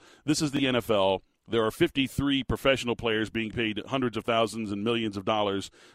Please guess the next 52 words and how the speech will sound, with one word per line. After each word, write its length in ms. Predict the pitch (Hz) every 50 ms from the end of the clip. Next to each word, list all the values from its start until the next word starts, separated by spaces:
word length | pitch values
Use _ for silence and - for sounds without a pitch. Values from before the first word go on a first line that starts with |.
| _ -
to 100 | 123 110
play 260 | - 123 127 120 120
the 120 | 107 110
game 260 | 98 113 120 117 107 104
of 80 | 95
football. 420 | - - 113 - - 101 90 85 85
They 140 | 101 113
are 100 | 113 117
the 140 | 110 110 110
elite 400 | 107 107 107 131 143 151 - - -
of 200 | 131 120 104 107
the 120 | 123 113
elite. 420 | 110 107 110 120 113 85 - - - _ - - - -
If 160 | - 113 - 117
you 140 | 165 190
think 240 | - - 170 170 139
that 80 | - 117
you 140 | 127 151 143
don't 200 | 147 147 151 127
need 240 | 131 131 127 110
your 180 | 107 127 135 127
best 380 | 107 98 131 123 113 - - -
to 80 | 113
beat 200 | 104 117 120 - -
any 260 | 131 135 143 139 131
N 80 | 127
F 140 | 123 113 -
L 160 | 117 113 110
team 280 | - - 131 123 117 107
on 120 | 101 107
any 180 | 110 113 110 101
given 300 | 95 110 110 98 101 95
Sunday, 420 | - - 120 113 107 101 95 87 - _ - - _ -
then 120 | 110 113
you 140 | 120 139 135
are 100 | 123 113
absolutely, 720 | - 123 120 120 113 101 107 117 117 107 104 104 92 90 - - -
uh, 140 | 120 117
you're, 540 | - 69 123 101 87 127 117 - 131 120 110 -
you're, 200 | 127 131 139 123
you 220 | 120 139 147 131
are, 220 | 120 113 107 104
you 260 | 90 104 110 120 120 120
are 140 | 110 104
more 340 | 98 104 113 139 160 165 147
wrong 380 | 123 120 139 139 131 131 123 113
than 140 | 113 110 113
you 260 | 117 120 117 113 - -
possibly 500 | - 131 127 120 117 - 107 98 101 98
could 160 | - - 113 101
imagine. 460 | 98 104 104 95 90 - 87 71 69 _ _ - - - - - _ _ -
Now, 340 | 117 135 143 143 139 139